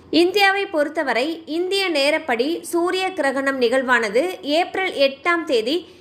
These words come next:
இரவு பத்து எட்டு மணிக்கு தொடங்கி ஏப்ரல் ஒன்பதாம் தேதி நள்ளிரவு இரண்டு இருபத்தி இரண்டு மணிக்கு நிறைவடைய உள்ளது.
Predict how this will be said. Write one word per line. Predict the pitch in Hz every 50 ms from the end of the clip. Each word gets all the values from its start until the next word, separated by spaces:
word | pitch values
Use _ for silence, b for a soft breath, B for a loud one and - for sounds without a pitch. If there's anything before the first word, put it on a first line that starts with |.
| B B
இரவு | B 302 320 339 311 339 359 370 359 - - -
பத்து | 320 330 339 330 330 - 415 403 370
எட்டு | 330 302 294 - - 359
மணிக்கு | 330 302 277 277 294 285 - 302
தொடங்கி | 311 269 240 226 226 214 202 226 302 349 - -
ஏப்ரல் | 247 285 330 359 349 - 381 381 349 277
ஒன்பதாம் | 254 262 269 285 302 311 311 311 302 285
தேதி | 285 254 233 262 302 302 - -
நள்ளிரவு | 262 240 240 254 269 262 247 220 202 269 359 370 B B B B B B
இரண்டு | B 285 320 349 392 392 392 403 370 -
இருபத்தி | - 285 294 330 339 359 359 359 339
இரண்டு | 302 277 277 277 285 294 285
மணிக்கு | 269 254 240 233 - - 349
நிறைவடைய | 339 311 285 269 294 311 311 294 262 247 254
உள்ளது. | 254 247 240 220 226 226 226 233 226 214 185 - -